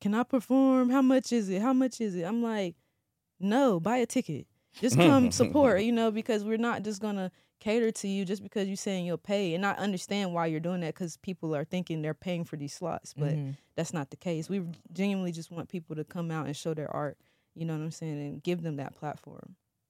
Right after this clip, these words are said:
Speaker 3: Damn, I see why you the marketing P R person.
Speaker 2: Yeah.
Speaker 3: Definitely, you, you putting that degree to work.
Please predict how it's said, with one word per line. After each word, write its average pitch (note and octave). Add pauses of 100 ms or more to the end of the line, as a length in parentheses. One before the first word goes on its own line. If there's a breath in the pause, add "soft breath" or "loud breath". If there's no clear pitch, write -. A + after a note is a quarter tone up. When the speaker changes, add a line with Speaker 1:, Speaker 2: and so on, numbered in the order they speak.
(420)
Speaker 3:
Damn, B2+
I D3+
see G#3+
why F#3+
you G3
the F3
marketing D#3+
P D3+
R F3+
person. D3
Speaker 2:
Yeah. -
Speaker 3:
Definitely, C4
you, G3+
you F#3
putting F#3+
that F#3
degree D#3+
to C#3+
work. D#3+